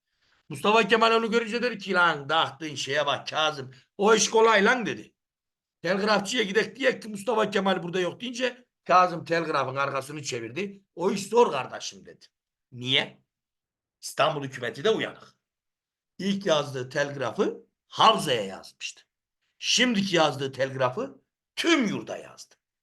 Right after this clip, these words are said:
Yani herkes biliyor ki Mustafa Kemal görevden alındı. Mustafa Kemal hangi görevden alındı?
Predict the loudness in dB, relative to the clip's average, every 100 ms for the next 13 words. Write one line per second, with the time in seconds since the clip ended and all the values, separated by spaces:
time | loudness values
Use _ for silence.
0 | _ _ 2 4 2 -4 -10 _ _ _
1 | _ _ _ _ _ 2 4 2 -2 -2
2 | -4 0 0 -2 -10 -10 -8 -8 -8 -10
3 | -8 -8 -10 -14 -8 -4 -4 -4 -2 2
4 | 2 0 -6 _ _ _ _ _ -4 -2
5 | -2 -8 -20 _ _ _ _ _ _ _
6 | _ _ _ _ _ _ -6 -2 -2 0
7 | 2 2 0 -4 -2 0 4 6 6 4
8 | 2 -6 _ _ _ _ 4 6 6 0
9 | -2 -2 -4 -8 -16 -20 _ _